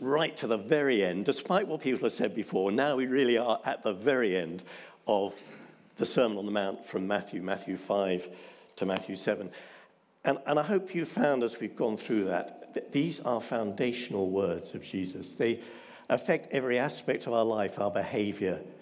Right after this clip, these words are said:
They look at things like worry, lust, integrity. There's so much in here that has transformed the lives of individuals and of society. And as we get to the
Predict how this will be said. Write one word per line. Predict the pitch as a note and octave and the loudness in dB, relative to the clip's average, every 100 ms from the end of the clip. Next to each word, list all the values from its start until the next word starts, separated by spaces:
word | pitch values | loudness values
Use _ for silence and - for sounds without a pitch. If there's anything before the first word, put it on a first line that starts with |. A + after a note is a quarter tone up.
| - - - | -20 -20 -6
They | B2+ | -2
look | A#2 - | -2 -2
at | - | -4
things | A2 G#2 G#2 - | -2 -2 -4 -2
like | G#2 G2+ - - - | 0 0 -4 -16 -14
worry, | G#2+ A2 A2+ G#2 F#2 E2 - - _ | -2 2 2 2 -2 -6 -16 -20 _
lust, | B2 A2+ G2+ - - - - _ _ _ _ _ _ | 0 2 2 -4 -12 -16 -20 _ _ _ _ _ _
integrity. | - F#2+ C3+ G2+ G2+ - F#2 - - - - - | -8 -4 -2 -2 -4 -8 -10 -10 -18 -14 -12 -6
There's | C3+ - - | -4 -4 -2
so | E3+ D3+ | 2 2
much | C3+ A#2+ - | 0 -4 -2
in | A#2+ | 2
here | A2 F#2 - - | 2 0 -4 -2
that | B2+ | 0
has | B2+ - | 0 -2
transformed | - F#3+ F3 D3+ - C3+ B2 A#2 - | -4 0 0 0 2 4 2 -2 -4
the | A#2 | 0
lives | A2+ A#2 A2 A2 | 2 2 0 0
of | |
individuals | A#2 F#3+ D#3+ D3 - A#2 G#2+ - - - - - | 2 2 2 0 0 -2 -2 -4 -12 -20 -20 -6
and | - C3 C3+ B2+ | 0 0 0 -4
of | - A2+ G#2 | -2 -2 -2
society. | - G#2 B2+ G#2+ F#2+ G2 - - - - - - - - - - - - | -8 -8 -2 -2 -2 -4 -8 -12 -16 -18 -20 -20 -20 -20 -18 -20 -20 -4
And | - | 0
as | D#3 | 0
we | - | 2
get | D#3 G3+ - - _ - | 2 2 -2 -20 _ 0
to | D3 | 2
the | D3 - | 0 0